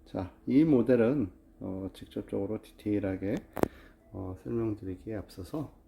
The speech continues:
어, 먼저 말씀드릴 게 있다고 하면은, 어, 공식 이에스피에서 발매한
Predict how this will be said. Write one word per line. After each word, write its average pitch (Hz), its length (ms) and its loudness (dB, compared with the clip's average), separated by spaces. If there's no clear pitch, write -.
어, 92 180 -12
먼저 92 240 -6
말씀드릴 92 600 -12
게 - 80 -12
있다고 98 260 -12
하면은, 104 340 -4
어, 92 280 -6
공식 120 640 0
이에스피에서 - 1700 -6
발매한 101 680 0